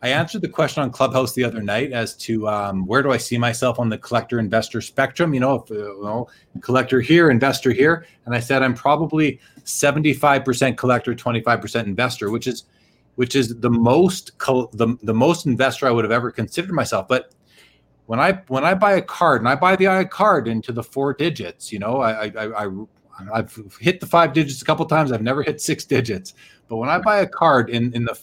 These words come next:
in the four digit range, even the high threes, you know, that's money that I could otherwise spend on, on my family. And I've got two young kids. I got, I got a, a, I got a lot of future to pay for still.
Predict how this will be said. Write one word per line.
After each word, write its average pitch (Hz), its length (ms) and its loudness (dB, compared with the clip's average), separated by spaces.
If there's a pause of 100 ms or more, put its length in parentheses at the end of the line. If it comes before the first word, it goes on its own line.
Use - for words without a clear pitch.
in 113 120 -2
the 110 100 -4
four 147 320 -2
digit 131 400 0
range, 104 500 -4
even 190 240 -2
the 214 100 2
high 165 240 0
threes, 165 480 -2 (600)
you 147 60 -8
know, 156 60 -4
that's 220 260 -2
money 160 260 2
that 127 140 0
I 131 100 4
could 127 140 0
otherwise 143 340 2
spend 131 400 -2
on, 123 260 0
on 113 380 0 (600)
my 117 180 0
family. 127 540 2
And 98 120 -2
I've 123 80 0
got 143 200 0
two 156 120 -4
young 135 220 0
kids. 143 320 -2
I 117 80 0
got, 135 200 0
I 120 40 -2
got 131 240 0 (180)
a, - 40 -8
a, 110 300 -4
I 131 40 -2
got 156 140 0
a 113 40 0
lot 117 240 2
of 117 80 -6
future 156 360 -4
to 98 100 -10
pay 139 260 -2
for 98 280 -6
still. - 340 -8